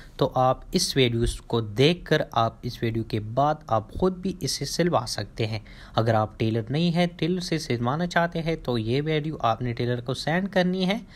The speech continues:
या आपने टेलर को स्क्रीनशॉट दिखाना है कि इस तरह के डिज़ाइन मुझे चाहिए, मुझे बनाकर दे दो। काफ़ी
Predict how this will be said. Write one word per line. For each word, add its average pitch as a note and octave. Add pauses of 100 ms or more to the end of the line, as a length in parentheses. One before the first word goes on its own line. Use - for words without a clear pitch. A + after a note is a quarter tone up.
(300)
या D3
आपने C#3+
टेलर C#3+
को C3+
स्क्रीनशॉट E3+
दिखाना C3
है C3+
कि A#2
इस A#2
तरह A#2
के A#2
डिज़ाइन A2
मुझे A2+
चाहिए, D#3
मुझे E3+
बनाकर F#3
दे B2
दो। G#2+
काफ़ी C#3